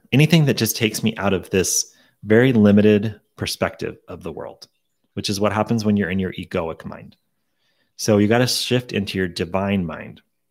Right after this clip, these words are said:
And once you've done that, once you've gotten to calm, hopefully it, you know, hopefully it doesn't take you too long, maybe through a meditation, whatever, then I want you to ask the universe in your meditation,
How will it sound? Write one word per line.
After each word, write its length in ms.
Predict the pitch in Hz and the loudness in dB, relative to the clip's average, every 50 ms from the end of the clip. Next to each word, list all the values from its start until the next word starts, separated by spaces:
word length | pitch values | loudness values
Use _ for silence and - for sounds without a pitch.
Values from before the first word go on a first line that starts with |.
| _ _ _ _ _ _ _ _ _ _ _ _ _ - | _ _ _ _ _ _ _ _ _ _ _ _ _ -2
And 440 | 110 104 101 98 92 92 90 85 - - _ _ _ _ _ _ _ _ | 0 2 2 2 2 0 -2 -4 -6 -12 _ _ _ _ _ _ _ _
once 360 | 95 110 123 147 147 - - | 2 2 2 2 2 0 0
you've 140 | 165 156 143 | 0 2 2
done 220 | 170 170 170 120 | 2 4 4 4
that, 280 | 95 82 87 - - - | 2 2 0 -4 -4 -2
once 180 | 101 101 101 - | -2 -2 0 -2
you've 120 | 113 - | -2 -2
gotten 200 | - 101 101 107 | -2 -4 -4 -4
to 100 | - 117 | -8 -10
calm, 540 | - - - - 110 92 95 107 135 139 131 _ _ _ _ _ _ _ _ _ _ _ | -10 -8 -2 0 0 0 0 -2 -4 -8 -10 _ _ _ _ _ _ _ _ _ _ _
hopefully 320 | - 101 - - 107 98 | -14 -10 -4 -2 -2 -2
it, 160 | 92 - - - | -2 -4 -8 -8
you 60 | 101 | -6
know, 200 | 101 95 92 82 - | -6 -6 -6 -10 -12
hopefully 360 | - - 95 - - 104 98 | -14 -14 -14 -8 -6 -6 -6
it 80 | 92 | -6
doesn't 200 | - 98 92 95 | -6 -8 -10 -8
take 180 | 98 101 92 - | -10 -10 -10 -10
you 60 | 98 | -10
too 120 | 92 98 98 | -8 -6 -4
long, 160 | 92 92 90 | -4 -4 -4
maybe 200 | 90 87 92 92 | -4 -6 -6 -6
through 140 | - 95 95 | -4 -4 -2
a 40 | |
meditation, 460 | 95 95 92 92 - 98 87 - 101 104 | -2 -2 -4 -4 -6 -8 -8 -6 -4 -2
whatever, 320 | 107 92 82 90 101 127 - _ _ _ _ _ _ _ _ - | 0 0 0 -2 -6 -8 -12 _ _ _ _ _ _ _ _ -2
then 100 | 107 117 | 0 0
I 80 | 131 | 2
want 260 | 139 117 113 107 - | 2 2 0 0 0
you 100 | 113 113 | 0 -2
to 560 | 117 117 - - 107 98 95 101 123 131 - _ _ _ _ _ _ _ _ _ _ _ _ _ _ _ _ | -2 -2 -2 0 0 2 2 0 -2 -4 -8 _ _ _ _ _ _ _ _ _ _ _ _ _ _ _ _
ask 420 | 101 101 113 127 - - - - - - _ _ _ _ _ _ _ _ | -2 0 0 0 -2 -4 -8 -12 -16 -20 _ _ _ _ _ _ _ _
the 80 | 98 | -2
universe 580 | 98 101 104 107 117 139 151 151 - - - - _ _ _ _ _ _ _ _ | 0 2 2 2 0 0 -2 -4 -6 -10 -12 -14 _ _ _ _ _ _ _ _
in 140 | - 104 104 | 0 2 4
your 100 | 107 107 | 4 4
meditation, 720 | 110 104 104 101 - 107 101 - - 143 160 165 156 | 4 2 2 0 -2 -4 -4 -2 -4 -4 -4 -4 -6